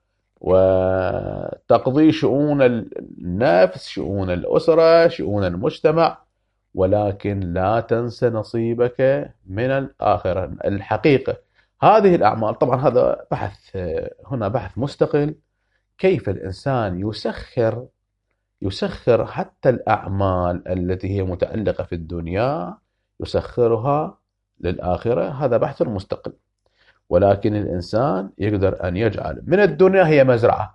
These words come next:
اليوم، يقول أمير المؤمنين صلوات الله وسلامه عليه: "اليوم عمل ولا حساب"، وبعد: "وغدا حساب ولا عمل".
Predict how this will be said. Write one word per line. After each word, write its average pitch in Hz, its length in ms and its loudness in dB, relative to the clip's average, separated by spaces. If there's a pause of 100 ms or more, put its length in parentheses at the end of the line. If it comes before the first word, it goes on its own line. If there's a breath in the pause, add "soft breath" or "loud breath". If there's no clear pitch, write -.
اليوم، 147 840 6
يقول 156 280 2
أمير 127 260 2
المؤمنين 120 400 -2
صلوات 107 380 0
الله 107 220 4
وسلامه 101 360 0
عليه: 113 260 -2 (400)
"اليوم 139 840 6 (120)
عمل 147 800 4
ولا 131 360 6
حساب"، 135 800 2 (1000)
وبعد: 120 380 4 (1000)
"وغدا 95 800 4 (260)
حساب 123 680 4
ولا 143 440 6
عمل". 110 340 0